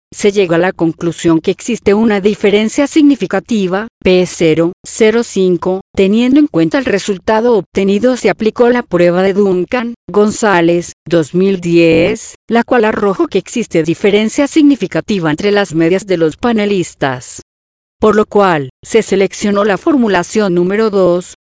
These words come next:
tabla siete, debido que fue la más aceptada. Tabla siete. Formulación final. Fuente, elaboración propia. Evaluar la bebida, bajo los parámetros físico-químicos, microbiológicos y organolépticos.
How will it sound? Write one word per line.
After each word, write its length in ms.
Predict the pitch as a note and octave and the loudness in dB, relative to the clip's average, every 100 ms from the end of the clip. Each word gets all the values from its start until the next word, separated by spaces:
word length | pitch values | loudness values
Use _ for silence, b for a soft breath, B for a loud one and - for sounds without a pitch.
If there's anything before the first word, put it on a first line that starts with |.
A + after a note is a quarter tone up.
| - | -6
tabla 380 | F#3+ G3 G#3 G3+ | -4 -2 -2 -2
siete, 600 | - F#3 D#3+ - E3+ E3+ - | 0 2 2 0 -2 -2 -6
debido 520 | D#3+ G3 G3+ B3+ A3+ | 0 0 2 2 0
que 120 | A#3 | 0
fue 140 | C4 D#4+ | 0 2
la 80 | D4 | 2
más 240 | A#3+ - | 0 -2
aceptada. 800 | E3 - D#3+ - F#3 E3+ D3 C3+ - _ _ _ _ _ | -4 -4 -6 -2 -2 -2 -4 -10 -16 _ _ _ _ _
Tabla 360 | - G3 G3+ G#3 | -4 -2 0 -2
siete. 680 | - G#3+ F3 - C#3+ C#3 C#3 _ _ _ _ _ | 0 2 0 -2 -6 -6 -12 _ _ _ _ _
Formulación 760 | - E4 B3 G3+ F3 - G#3+ G3+ | -4 0 2 0 -2 0 -2 -2
final. 580 | - A#3 F3+ D#3 C#3 C3 _ _ _ _ _ - | 0 0 2 0 -4 -8 _ _ _ _ _ -8
Fuente, 580 | A3+ G3 D#3+ D3+ C#3+ B2+ _ _ | -2 -2 -2 -4 -6 -8 _ _
elaboración 720 | G#3+ F3+ E3+ F3 E3+ - D4+ D#4 | 0 0 2 2 0 2 0 2
propia. 640 | G#3+ G#3+ F3 E3 C#3+ C3+ | 2 0 0 -2 -2 0
Evaluar 440 | A3 G3 G#3 E3 | 0 2 2 2
la 120 | D#3+ E3 | 0 0
bebida, 560 | C4 B3+ A3 A3 B3 - E3+ | 0 0 0 -2 -6 -10 -2
bajo 300 | F#3+ - D#3 | -2 0 -2
los 180 | D#3+ - | -2 -2
parámetros 640 | F#3+ G3+ G3+ D#3+ F3 F3+ | -2 0 2 0 0 -4
físico-químicos, 1300 | - - A3+ A3+ - G#3+ F3+ E3+ G3+ - G#3+ A3+ - _ F#3 | -4 -4 -2 -2 -2 0 0 2 0 0 0 0 -4 _ -2
microbiológicos 1120 | G#3+ - E3 D#3 E3 E3+ E3 G#3+ - F#3+ - | -2 0 0 2 2 2 0 -4 -6 -4 -2
y 60 | |
organolépticos. 1200 | B3 G#3 F3+ F3 F#3 - E3 D3 D3+ C#3 C3 - | -2 -2 0 0 0 -2 -8 -4 -4 -4 -8 -16